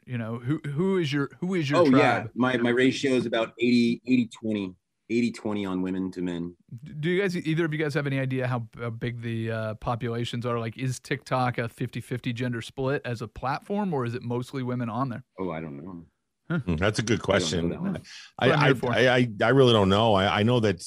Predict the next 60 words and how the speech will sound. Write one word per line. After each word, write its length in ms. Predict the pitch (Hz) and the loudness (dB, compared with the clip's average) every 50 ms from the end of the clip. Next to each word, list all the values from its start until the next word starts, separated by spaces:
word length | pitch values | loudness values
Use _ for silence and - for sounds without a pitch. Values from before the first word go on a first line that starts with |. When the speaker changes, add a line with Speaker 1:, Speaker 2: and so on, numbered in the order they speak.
| - | -12
Speaker 3:
you 240 | - - 107 95 101 | -10 -4 0 0 2
really 280 | 98 104 123 135 127 113 | 2 4 2 4 4 2
have 100 | 98 85 - | 2 0 0
to 60 | 104 | 0
look 200 | 101 95 - 110 | 0 0 0 0
at 40 | 98 | 0
maybe 200 | 101 101 95 95 | 0 0 2 0
the 100 | 90 95 | 0 0
age 320 | 85 87 104 120 113 95 | 0 0 0 0 -2 -2
groups 300 | - - 98 85 71 - | -4 -4 -4 -4 -4 -4
more 160 | 104 101 95 90 | -2 0 0 0
than 160 | 85 87 87 | 0 0 -2
the 80 | 87 | 0
male, 280 | 87 92 92 92 90 82 - | 0 0 0 0 -2 -2 -4
female 300 | - 101 98 92 82 80 | -4 -2 -2 -2 -2 -4
kind 220 | - - 85 85 82 | -4 -6 -6 -8 -6
of 40 | |
side 220 | - - 82 82 82 | -4 -4 -2 -2 -2
of 60 | 80 | -2
it. 100 | 82 78 | -2 -2
You 100 | 78 90 | -2 0
know 60 | 90 | 0
what 80 | 90 87 | 0 0
I 40 | 87 | 0
mean? 140 | 90 87 | -2 -2
Because 280 | 85 85 - - 80 85 | -4 -4 -4 -6 -6 -4
when 100 | 85 85 | -6 -6
it 80 | 85 - | -6 -4
first, 300 | - 110 110 98 - - | -2 -2 -2 -2 -2 -2
when 60 | 95 | -4
we 80 | 95 95 | -2 0
first 200 | - 139 120 - | 0 -2 0 0
got 140 | - 92 90 | -2 -2 0
on 200 | 95 110 110 95 | 0 0 0 0
there, 280 | 82 78 78 78 78 - _ - - - - - - _ - | -2 -2 -2 -4 -4 -8 _ -20 -20 -20 -20 -20 -14 _ -2
people 260 | 131 131 - 120 107 | -2 0 0 0 0
our 280 | 92 104 107 107 104 101 | 0 0 0 2 2 2
age 600 | 104 113 110 101 92 90 82 82 82 - - - | 2 0 0 0 0 -2 -4 -6 -8 -12 -12 -8
were 200 | 101 95 95 101 101 | -4 0 0 2 2
not 180 | 107 107 107 | 2 0 0
even 180 | 104 90 90 87 | 0 -2 -2 -4
close 380 | - - - 107 113 107 - - | -4 -4 -2 -2 -2 -2 -2 -4
to 80 | 107 | -4
being 320 | 85 101 98 110 110 98 87 | -2 0 0 0 0 0 0
there. 140 | 85 82 | 0 0
And 80 | 82 85 | 0 -2
it 40 | 90 | -2
was 80 | 85 | -4
all 180 | 87 92 107 101 | -4 -4 -6 -6
teenagers. 680 | - - - 120 113 90 78 - 78 71 69 - - - | -6 -4 -4 -4 -2 -2 -4 -6 -8 -8 -10 -8 -6 -4
You 60 | 104 | -2
know, 80 | 95 95 | 0 0
it 20 | |
was 140 | 95 87 - | 0 0 0
all 340 | 80 110 110 107 104 104 101 | 0 0 2 2 2 0 -2
just 240 | 87 - 104 - - | -2 -4 -4 -4 -4
a 60 | 85 | -4
bunch 260 | - 113 117 107 - | -2 -2 -4 -2 -4
of 100 | 98 - - | -8 -10 -8
teens 580 | - 117 110 110 113 113 110 110 107 98 - | -6 -4 -2 0 2 2 2 2 0 -2 -6